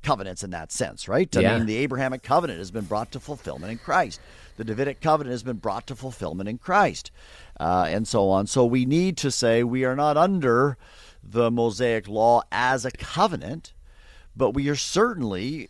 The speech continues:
Speaker 1: in what it teaches as Scripture, right? We have to carefully then say, well, what applies to us in light of the coming of Christ and what he has achieved and what he has accomplished. So we will live very similarly,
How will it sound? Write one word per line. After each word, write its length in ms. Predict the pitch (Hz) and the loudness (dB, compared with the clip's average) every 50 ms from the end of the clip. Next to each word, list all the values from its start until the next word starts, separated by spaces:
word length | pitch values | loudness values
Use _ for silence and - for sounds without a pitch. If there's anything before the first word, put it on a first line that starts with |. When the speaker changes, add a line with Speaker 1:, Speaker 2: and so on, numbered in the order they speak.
| - | -10
Speaker 1:
in 220 | - 147 160 160 143 | -6 -4 -4 -2 2
what 180 | 143 156 151 | 2 2 2
it 180 | 143 120 - - | 2 -2 -6 -10
teaches 640 | - - - - 190 208 - - - 82 82 82 | -14 -12 -10 -10 -10 -8 -6 -6 -4 -4 -4 -2
as 180 | 101 104 107 101 | 0 0 0 0
Scripture, 680 | - - - - - - - 160 - - - - 92 78 | 0 -2 -4 -4 -2 -2 -2 -2 -2 -4 -6 -4 -2 0
right? 180 | 80 107 123 | 2 0 0
We 120 | - 127 120 | 2 0 2
have 180 | 123 123 - | 2 0 0
to 80 | - 123 | -2 -12
carefully 600 | - - - - 143 156 160 - 143 139 135 127 | -12 -10 -2 2 2 2 2 0 -4 -2 -2 0
then 180 | 110 117 117 131 | 2 2 2 2
say, 240 | 127 - 104 98 110 | 0 0 0 0 0
well, 240 | 117 107 104 113 117 | 2 2 2 2 2
what 260 | 101 107 123 - - - | 0 -2 -4 -4 -4 -10
applies 500 | 127 - - - 113 110 107 110 113 - | -8 0 0 2 4 4 4 2 0 -2
to 200 | - - 95 90 | -6 -6 -2 0
us 260 | 98 110 113 - - - - - - - - - | 0 0 0 -2 -8 -10 -12 -20 -20 -18 -8 -6
in 180 | 131 131 120 | -4 -4 -4
light 480 | 113 107 104 107 113 147 196 240 254 190 | -4 -4 -2 -2 2 2 2 2 2 0
of 420 | - 64 62 65 92 113 113 - - - - - - - - | -2 -2 -4 -8 -10 -12 -12 -16 -20 -20 -20 -20 -20 -18 -10
the 100 | - 104 | -10 -10
coming 480 | - - - - 127 139 143 139 139 147 | -10 -8 -2 0 2 2 2 2 0 -2
of 140 | 139 - | -4 -6
Christ 440 | - - 104 98 101 107 107 - - | -4 0 0 0 0 0 -4 -8 -12
and 200 | 82 78 85 90 | -10 -10 -4 2
what 160 | 104 120 131 | 2 2 2
he 160 | 127 123 127 123 | 2 2 2 2
has 100 | 120 117 | 2 2
achieved 480 | 127 - - - 104 104 101 104 90 | -2 -6 -6 -6 -4 -6 -6 -6 -6
and 160 | 95 87 85 | -8 -8 -2
what 160 | 90 107 120 127 | 0 0 2 2
he 60 | 127 | 2
has 120 | 123 113 | 0 -2
accomplished. 560 | 107 - 101 98 87 87 87 - 98 98 - | -2 0 0 2 2 0 -2 -2 -6 -6 -2
So 200 | - 139 131 117 - - - - - - _ | 2 2 2 2 0 -10 -20 -20 -20 -16 _
we 140 | 156 180 175 | -8 -6 -4
will 160 | 165 170 160 | -4 -4 -2
live 360 | 160 165 180 208 240 254 240 | -4 0 0 6 6 6 6
very 440 | 185 165 143 131 170 165 151 147 135 | 6 2 0 2 2 4 4 2 0
similarly, 920 | - - - - 202 202 202 160 120 104 92 82 73 76 76 80 101 110 | -4 -4 -2 -2 0 0 0 0 0 0 -2 -2 -4 -6 -8 -8 -10 -12